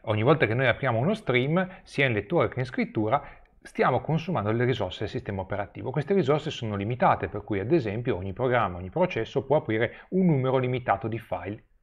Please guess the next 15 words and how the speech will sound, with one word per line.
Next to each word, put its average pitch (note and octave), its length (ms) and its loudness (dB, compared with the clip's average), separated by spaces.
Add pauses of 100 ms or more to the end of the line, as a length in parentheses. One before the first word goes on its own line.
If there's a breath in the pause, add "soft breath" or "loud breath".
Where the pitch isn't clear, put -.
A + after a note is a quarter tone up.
(180)
contemporaneamente, F#2+ 1080 -2 (240 loud breath)
per A3 160 6
cui F3 180 6
gli C#3 100 2
stream D#3 600 0
dovrebbero B2 360 2
essere B2+ 300 -2
chiusi C#3 420 0 (180 loud breath)
il G#3 180 4
prima A#2+ 260 2
possibile A#2 480 -4
per G#2+ 220 0
rilasciare A2+ 480 0
queste - 260 -10
risorse. A2+ 460 4